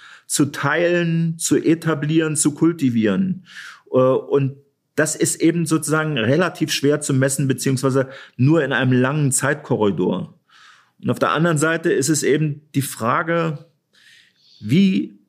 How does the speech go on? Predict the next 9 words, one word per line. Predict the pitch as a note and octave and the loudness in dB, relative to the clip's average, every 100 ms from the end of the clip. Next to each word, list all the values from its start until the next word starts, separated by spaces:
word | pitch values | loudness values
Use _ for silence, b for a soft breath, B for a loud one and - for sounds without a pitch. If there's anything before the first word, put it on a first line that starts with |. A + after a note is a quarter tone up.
| _ _ - | _ _ -14
kriegen | - D3 F#3+ E3+ | 0 2 4 4
wir | D#3+ D#3+ | 2 2
es | C#3+ - | 0 0
hin, | D3+ D#3+ B2+ G2 E2+ b b b - | 0 0 0 -4 -6 b b b -4
sozusagen | C#3 C3 C#3 C#3+ C#3+ C#3 | -2 0 0 0 -2 -6
aus | - G#2+ C#3 C#3+ | -4 2 2 2
diesem | - C#3 B2+ B2 A#2+ G#2+ G#2+ _ _ b b b b - | 0 0 2 2 2 -2 -6 _ _ b b b b 0
Elfenbeinturm | C3+ A3+ A#3 F3+ B2+ G#2+ G#2 G#2+ G2 G2 | 2 2 -2 -2 -2 0 -2 0 0 2
herauszukommen? | F#2+ G2 G#2+ G#2+ - C#3 D3+ D3+ F#3+ A3 - | 0 0 0 -2 -4 -4 -2 -2 -2 -4 -8